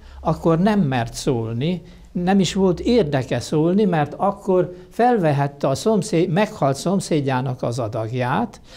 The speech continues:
ami egy nagy kincs volt, és amikor ezt megkapta, akkor ott a környékbeliek elosztoztak rajta testvériesen, és akkor jelentették be, hogy meghalt.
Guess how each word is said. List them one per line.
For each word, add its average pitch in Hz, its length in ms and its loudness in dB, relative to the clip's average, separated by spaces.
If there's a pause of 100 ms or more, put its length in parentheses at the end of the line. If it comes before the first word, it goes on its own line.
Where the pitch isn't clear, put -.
(140)
ami 170 200 4
egy 147 140 4
nagy 143 280 2
kincs 120 320 -4
volt, 190 320 0 (300)
és 170 200 0
amikor 156 380 2
ezt 120 180 -2
megkapta, 185 920 0 (200)
akkor 165 360 0
ott 143 200 0
a 135 120 0
környékbeliek 131 920 0
elosztoztak 165 840 -2
rajta 196 420 0
testvériesen, 180 960 -2 (300)
és 156 160 0
akkor 202 400 0
jelentették 131 720 -2
be, 123 100 -6
hogy 120 260 -6
meghalt. - 760 -12